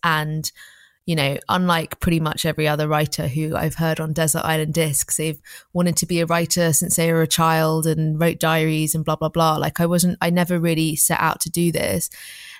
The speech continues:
And I also see writing as quite, like, a small part of what I do. If, if anything, I talk more than I write. <laughs> Um, and I'm also an entrepreneur as well. Um, but in a way, I see writing as a mechanism for communicating to the world and achieving other things that I want to do and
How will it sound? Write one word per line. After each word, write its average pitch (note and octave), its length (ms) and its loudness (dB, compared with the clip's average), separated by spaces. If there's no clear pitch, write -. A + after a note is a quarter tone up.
And F3+ 120 2
I F3+ 80 0
also G3 400 2
see F3 260 2
writing D#3+ 420 0
as D3 80 -2
quite, - 300 -4
like, D3 240 -4
a - 20 0
small D#3 320 0
part - 380 -2
of D#3 140 -6
what D#3 100 -4
I D#3 140 0
do. D#3 320 -2
If, G3 160 -4
if E3 120 0
anything, F3+ 380 0
I D#3+ 120 0
talk - 440 -4
more D#3 320 -2
than D3+ 120 -6
I D3+ 100 -2
write. D#3 460 -2
<laughs> - 320 -2
Um, E3+ 440 2
and F#3+ 120 0
I'm G#3 100 2
also G3+ 180 2
an F3 60 2
entrepreneur E3 600 2
as D3+ 140 -2
well. D#3+ 460 0
Um, E3+ 380 2
but G3 280 -2
in G#3+ 120 4
a G#3+ 60 4
way, A3+ 180 4
I G3 80 2
see F#3+ 200 2
writing F3+ 480 2
as E3 140 0
a E3 60 0
mechanism E3 640 -2
for D#3 120 -8
communicating E3+ 760 -2
to - 100 -8
the E3 100 -6
world D#3 320 0
and D#3 80 -6
achieving E3 460 -4
other D3+ 160 -2
things D3+ 440 -4
that - 120 -4
I D#3 60 -2
want D3+ 260 -6
to C#3+ 100 -8
do D#3+ 300 -2
and D3+ 220 -6